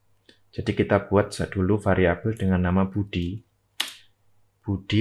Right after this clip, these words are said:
memiliki dua permen dan Ani tiga permen. Jadi ini kita inisiasi variabelnya.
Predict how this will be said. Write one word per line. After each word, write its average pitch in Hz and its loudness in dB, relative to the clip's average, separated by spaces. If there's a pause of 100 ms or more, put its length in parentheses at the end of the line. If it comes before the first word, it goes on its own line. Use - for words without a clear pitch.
memiliki 104 -2 (1500)
dua 107 2
permen 92 0
dan 87 -4
Ani 98 -2
tiga 95 -2
permen. 87 0 (240)
Jadi 95 0
ini 104 2
kita - -2
inisiasi 92 -2
variabelnya. 87 -2